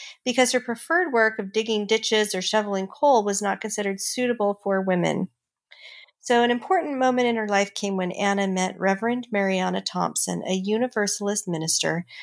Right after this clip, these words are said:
who came to preach in Grand Rapids. She went to the service, eager to see a woman at the pulpit, and after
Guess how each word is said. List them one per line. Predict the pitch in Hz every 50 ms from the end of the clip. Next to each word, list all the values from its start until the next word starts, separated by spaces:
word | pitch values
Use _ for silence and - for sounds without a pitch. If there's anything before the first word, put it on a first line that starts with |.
| - - - -
who | 240 233
came | 233 - 233 233 240
to | 277
preach | 294 - - 240 214 208 - -
in | 220 208 202
Grand | 202 185 180 185 190 190 180
Rapids. | 175 180 170 165 175 - - 185 190 - - - - _ _ _ - - - - - - - -
She | - - 247
went | 226 233 220 226
to | - 240
the | 294 294
service, | - - 262 254 240 233 254 262 262 - -
eager | 240 247 247 254 240
to | 254
see | 247 - 254 240 226
a | 220
woman | 214 220 214 220 233 233
at | 233 247 247
the | 254
pulpit, | - - 214 190 190 - 202 220 269 277 - -
and | 226 220 233 -
after | 220 233 247 240 -